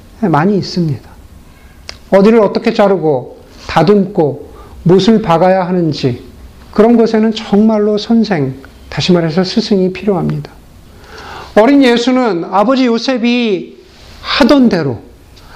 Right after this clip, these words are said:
아버지 요셉이 시키는 대로 그렇게 목공을 배우고 그 일들을 해야만 했습니다.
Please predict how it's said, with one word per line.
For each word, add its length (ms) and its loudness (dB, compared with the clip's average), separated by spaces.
아버지 420 4
요셉이 880 -2
시키는 760 0
대로 460 -2
그렇게 580 2
목공을 500 4
배우고 720 0
그 120 2
일들을 460 2
해야만 320 -2
했습니다. 500 -4